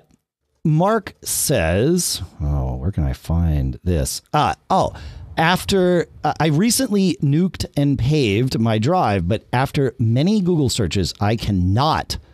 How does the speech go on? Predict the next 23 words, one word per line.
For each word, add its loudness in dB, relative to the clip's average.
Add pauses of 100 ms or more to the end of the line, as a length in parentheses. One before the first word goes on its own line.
(140)
make 0 (140)
the -4 (120)
two 0
Mac 0
H 0
D 0
icons 0
on 0
my 2
desktop 0 (720)
show 0
in, 2
consolidate 0
into 0
just -2
one. 0 (500)
Uh, 0 (160)
what 0
did 0
I 0
do? 0
And 0
so 0